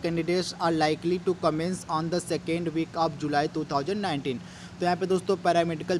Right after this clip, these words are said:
post के लिए जो exam date बताई गई है वह second week of July यानी दो हज़ार उन्नीस के July का जो second वीक होगा, week होगा, तब से ये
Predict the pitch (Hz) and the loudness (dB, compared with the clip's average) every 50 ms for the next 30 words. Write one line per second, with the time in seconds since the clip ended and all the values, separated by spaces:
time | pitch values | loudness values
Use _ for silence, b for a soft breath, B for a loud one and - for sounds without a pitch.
0 | - - 165 175 170 175 - - 175 170 175 170 165 180 175 175 - - - 190 | 0 0 2 2 2 0 -2 0 2 2 2 2 2 0 0 0 -4 -10 -10 -8
1 | 175 175 180 175 156 143 170 165 175 180 170 175 175 170 160 160 156 - 151 160 | -4 0 0 0 0 2 4 4 4 4 2 0 0 0 0 0 0 2 2 2
2 | 175 165 180 170 165 165 160 151 B B B B B - 151 170 175 175 175 - | 2 2 2 2 4 2 2 0 B B B B B -2 2 2 2 2 2 0
3 | 180 165 175 - 170 175 185 180 160 143 156 170 175 170 - - 180 165 165 156 | -2 -2 0 0 0 2 2 0 0 2 4 4 2 2 0 0 2 2 2 2
4 | 147 160 151 151 151 151 160 160 156 160 190 185 175 175 165 175 175 - 160 160 | 2 0 2 2 2 4 4 2 2 0 0 0 0 2 2 2 0 0 0 0
5 | 175 180 180 170 - 180 180 165 156 160 156 151 156 170 165 175 170 175 180 170 | 0 -2 -2 -2 -2 -2 -2 0 0 0 2 2 2 2 0 0 0 0 0 0
6 | 170 156 - 165 175 175 170 170 170 160 160 160 160 160 B B B B B - | -2 -2 -2 -2 -2 -2 0 0 0 2 4 2 2 2 B B B B B -4
7 | 139 151 180 185 185 185 175 160 170 170 170 175 170 165 160 165 - 175 170 | 2 2 2 2 2 0 2 4 4 4 4 2 0 0 0 0 0 0 0